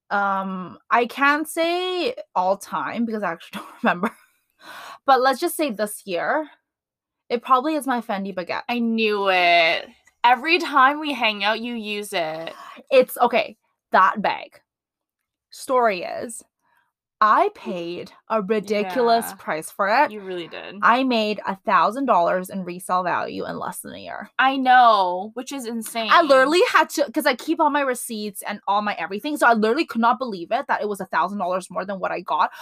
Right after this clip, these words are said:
Speaker 1: So I literally flipped through the f-,
Speaker 2: Oh,
Speaker 1: box,
Speaker 2: to find
Speaker 1: found
Speaker 2: it.
Speaker 1: the dust bag, and then, like, opened the receipt. I was like, and I literally, I was like, rubbed my eyes, literally, like, metaphorically. I was like,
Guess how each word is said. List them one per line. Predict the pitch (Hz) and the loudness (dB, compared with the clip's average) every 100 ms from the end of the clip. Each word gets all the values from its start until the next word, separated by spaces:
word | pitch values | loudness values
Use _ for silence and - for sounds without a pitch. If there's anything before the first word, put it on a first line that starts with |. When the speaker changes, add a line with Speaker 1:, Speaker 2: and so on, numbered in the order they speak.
| - | 0
Speaker 1:
So | 302 | 4
I | |
literally | 240 247 285 277 | 6 8 8 4
flipped | - - 302 359 _ | -2 0 2 2 _
through | 285 277 269 | 2 2 4
the | 240 226 - - _ _ | 4 4 -2 -20 _ _
f-, | - - _ _ _ | -20 -20 _ _ _
Speaker 2:
Oh, | 233 | 2
Speaker 1:
box, | 247 226 208 277 - | 4 6 6 6 2
Speaker 2:
to | 285 | -8
find | 294 269 285 294 | -4 -2 -4 -4
Speaker 1:
found | 285 330 311 330 339 349 349 339 | 0 4 6 8 6 6 2 0
Speaker 2:
it. | |
Speaker 1:
the | 320 240 _ | 0 0 _
dust | 269 240 - | 4 4 2
bag, | 233 185 202 277 302 - | 0 2 2 0 -4 -2
and | 294 285 | -2 0
then, | 294 285 | -2 -2
like, | 277 220 - | -6 -8 4
opened | 330 370 349 302 | 4 4 0 -4
the | 254 | -4
receipt. | 247 - 233 262 | -6 -6 -8 0
I | 285 | 2
was | 294 | 4
like, | 453 - _ _ _ _ _ _ - | 0 -2 _ _ _ _ _ _ -2
and | 262 | 2
I | 254 | 2
literally, | 277 330 | 0 0
I | 277 | 0
was | 240 226 | -2 -6
like, | 180 | -6
rubbed | 185 180 | -6 -6
my | 165 - | -8 -12
eyes, | - - _ _ _ | -16 -20 _ _ _
literally, | 185 - - _ _ | -16 -16 -18 _ _
like, | 175 | -16
metaphorically. | 190 175 - - - 220 | -12 -14 -14 -20 -14 -14
I | |
was | |
like, | 208 | -14